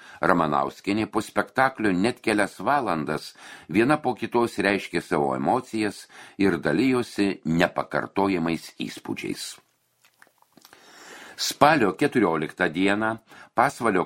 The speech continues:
krašto muziejuje vyko LAS Pasvalio rajono filialo ataskaitinis susirinkimas, kurio dalyvius pasveikino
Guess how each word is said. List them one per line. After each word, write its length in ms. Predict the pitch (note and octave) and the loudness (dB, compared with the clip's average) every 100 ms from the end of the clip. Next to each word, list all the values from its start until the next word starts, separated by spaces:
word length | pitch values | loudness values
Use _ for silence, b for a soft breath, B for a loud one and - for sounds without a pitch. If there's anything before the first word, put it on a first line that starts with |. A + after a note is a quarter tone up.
| - | 2
krašto 400 | A#2 C3+ - D#2+ | 0 0 -2 0
muziejuje 840 | G2+ F#2 C#2+ B1+ B1 C#2 D#2+ G2+ G#2+ B B B | 0 0 -4 -4 -2 -2 0 0 -2 B B B
vyko 320 | B2 C#3+ - - | 2 2 4 4
LAS 300 | A2 C3+ - | 2 0 -2
Pasvalio 560 | C3 C3+ A2 G#2 F2+ | -2 -2 -2 -2 0
rajono 400 | D#2 D#2 F#2+ G2+ D#2+ | 0 0 0 -2 -4
filialo 680 | F#2 D2 C2+ D2 A#2 B2 A2+ | -4 -2 0 2 2 -2 -6
ataskaitinis 720 | D2 - D#2 - F#2+ E2+ - | -8 -6 -6 0 0 0 -2
susirinkimas, 800 | - A2+ G#2+ G#2+ G2+ C#2+ C#2 - | -4 0 0 2 0 0 -2 -6
kurio 320 | - F2 E2+ | -2 2 2
dalyvius 540 | C#2 D#2 D2 F#2 F2 - | 0 -2 -2 -2 -4 -4
pasveikino 800 | D#2 - D2+ C2 C#2 C2 B1+ | -4 0 -2 -2 -4 -2 -2